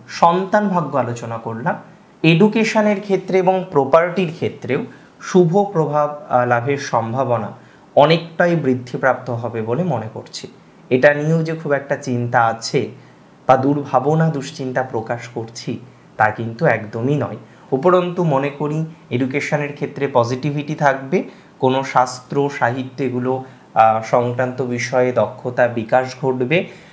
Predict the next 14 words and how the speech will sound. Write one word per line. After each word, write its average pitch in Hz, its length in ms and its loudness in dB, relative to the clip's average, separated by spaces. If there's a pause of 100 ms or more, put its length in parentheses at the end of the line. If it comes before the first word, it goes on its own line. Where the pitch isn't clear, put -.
(140)
ইঞ্জিনিয়ারিং 139 680 0
ইত্যাদি 123 340 0
ইত্যাদি 120 320 -6
কলেজ 117 360 0
অ্যাডমিশনের 131 640 -4
ক্ষেত্রে 127 360 -6
সুযোগ 120 360 -10
সুবিধা 131 380 0
বাড়বে, 131 420 0 (320)
মেডিকেল 175 540 2
ক্ষেত্রেও 160 500 -2
পজিটিভিটি 120 640 -2
বাড়বে 110 320 -2
কর্কটে। 107 580 -6